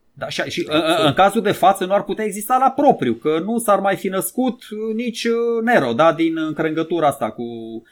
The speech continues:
Speaker 1: Gneus și cu Agripina. Deci, na, și am ajuns până la urmă, acum putem să continuăm cu isprăvile lui Nero și ale mamei sale, Agripina, că toate celelalte personaje despre care am vorbit până acum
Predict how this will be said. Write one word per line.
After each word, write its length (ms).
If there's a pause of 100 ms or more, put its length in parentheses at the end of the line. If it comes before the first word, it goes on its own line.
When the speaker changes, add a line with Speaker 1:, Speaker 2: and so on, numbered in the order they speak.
(220)
Speaker 1:
Gneus 720
și 200
cu 100
Agripina. 600 (400)
Deci, 400 (100)
na, 300
și 120
am 120
ajuns 320
până 240
la 120
urmă, 640 (100)
acum 440
putem 240
să 140
continuăm 480
cu 260
isprăvile 520
lui 180
Nero 280
și 160
ale 220
mamei 300
sale, 280
Agripina, 640 (140)
că 100
toate 240
celelalte 380
personaje 560
despre 280
care 180
am 100
vorbit 280
până 140
acum 260